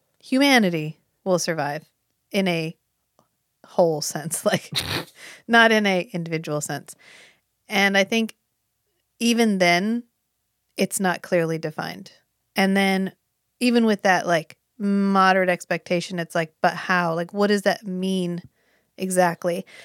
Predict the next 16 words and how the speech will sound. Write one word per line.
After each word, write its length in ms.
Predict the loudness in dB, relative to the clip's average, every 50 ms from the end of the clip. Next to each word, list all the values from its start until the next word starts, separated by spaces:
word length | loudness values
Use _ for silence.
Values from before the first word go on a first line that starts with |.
| -20 _ _
And 220 | 0 0 2 2
then 260 | 2 2 2 2 0
I 120 | 0 -2 -2
think 200 | -2 -2 0 0
in 120 | 0 0
the 100 | -2 -4
first 360 | -4 0 0 0 0 2 0
episode 360 | -2 -2 -2 -4 -2 -2 0 0
of 80 | 0
the 80 | -2 -4
Children 340 | -4 -2 -2 -2 -2 -2 -6
of 120 | -8 -4
Dune 240 | -4 -2 -2 -2 -2
series, 420 | -4 -2 -2 -2 -2 -2 -4 -4
we 100 | -6 -6
use 540 | -4 -4 -4 -2 -2 -2 -2 -4 -6 -8 -14